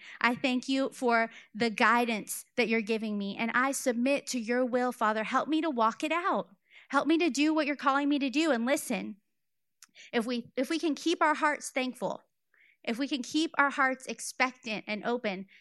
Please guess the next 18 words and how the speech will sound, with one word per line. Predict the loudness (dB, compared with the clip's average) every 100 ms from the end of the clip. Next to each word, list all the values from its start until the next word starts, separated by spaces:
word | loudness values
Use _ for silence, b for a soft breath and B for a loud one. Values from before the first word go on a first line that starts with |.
| b -4
then | 0
we | 0
can | 2 0
stay | 0 0 2 2
in | -2
tune | -4 -6 -6
to | -6
God. | -4 -4 -6 -12 _ _ _ _ _ _ _ _ _ _ _ _
But | 2
we | 4 2
know | 2 2 2
that | 0 -4 0
God | 0 2
doesn't | 0 -2 -2 0
like | 0 0
grumbling | -2 -2 -2 -2 -2
and | -4
complaining. | -6 -4 -4 -4 -6 -10